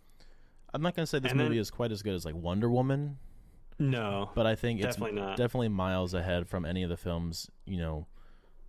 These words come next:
Speaker 1: like the Man of Steel that we saw,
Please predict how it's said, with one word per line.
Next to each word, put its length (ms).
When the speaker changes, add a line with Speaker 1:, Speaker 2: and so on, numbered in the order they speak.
Speaker 1:
like 140
the 80
Man 220
of 100
Steel 680
that 140
we 120
saw, 500